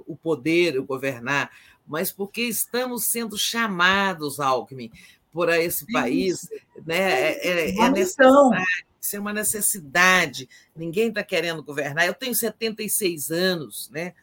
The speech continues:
Speaker 1: disse ele. É mais ou menos isso que você disse, né? "Mas
Speaker 2: É.
Speaker 1: esse país tá procurando alguém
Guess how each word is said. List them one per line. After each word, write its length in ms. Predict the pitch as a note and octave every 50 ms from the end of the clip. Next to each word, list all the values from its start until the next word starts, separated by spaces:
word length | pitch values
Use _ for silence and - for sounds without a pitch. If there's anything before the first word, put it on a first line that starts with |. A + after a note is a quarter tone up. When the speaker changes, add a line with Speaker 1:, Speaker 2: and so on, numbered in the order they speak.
| _ _ _ _ _ _ _
Speaker 1:
disse 360 | - B2+ C3+ C3+ - - D3 C#3+
ele. 280 | C#3 C3+ B2+ A2+ - _ _ _ _ _ _ _ -
É 300 | C#3+ D3 C#3+ C3 A#2+ A2
mais 320 | G#2+ B2+ C#3 D3+ E3+ E3
ou 80 | F3 D#3+
menos 300 | D#3 D#3+ D#3+ E3 C#3 C#3+
isso 180 | C3+ C3+ -
que 80 | - -
você 180 | - - C3 G#2
disse, 340 | A2 C3+ D3 C3+ - - B2+
né? 140 | C#3 C#3+ - _ _ _ _ _ _
"Mas 580 | - D#3 E3 E3+ F3+ G3 G#3+ A3+ - B3+ B2 B2
Speaker 2:
É. 20 | - - - - E3+
Speaker 1:
esse 280 | F#3+ G#3 G3 - A3+
país 520 | - - - A3 G#3+ G3 G3+ A3+ A3+ F#3+ -
tá 140 | - A3+ G#3
procurando 720 | - - A#3 G#3+ - - G#3+ G3 G3+ A3 A#3 A#3+ A#3 G3+ G#3
alguém 640 | F#3+ F#3+ F3 D#3+ D3 F#3+ G#3+ A3 A3+ A#3 A3+ -